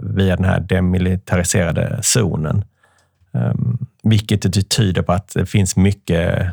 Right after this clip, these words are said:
smitta i, i Nordkorea. Och i Nordkorea finns ju redan en stor brist på, på, på mat och på livsmedel. Och vad jag förstår så är, är fläskkött en jätteviktig proteinkälla för dem.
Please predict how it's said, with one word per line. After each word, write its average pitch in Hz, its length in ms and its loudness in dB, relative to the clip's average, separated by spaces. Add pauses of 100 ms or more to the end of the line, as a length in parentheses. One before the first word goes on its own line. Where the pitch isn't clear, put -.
(120)
smitta 90 520 0
i, 90 260 -2 (380)
i 92 80 2
Nordkorea. 87 680 0 (300)
Och 95 120 2
i 98 40 2
Nordkorea 98 440 2
finns 101 260 0
ju 85 140 0 (460)
redan 98 340 4
en 95 80 0
stor 92 200 0
brist - 460 -2
på, 87 120 -2
på, 90 200 -2
på - 180 -2
mat 95 340 2
och 87 120 -2
på - 60 0
livsmedel. 90 520 0 (800)
Och 101 80 0
vad 90 80 4
jag 87 60 0
förstår - 200 0
så 92 120 -2
är, 85 440 -2
är 80 340 0
fläskkött - 540 -2
en 90 240 0
jätteviktig 92 1000 -2 (960)
proteinkälla 92 520 0
för - 100 -4
dem. 107 180 0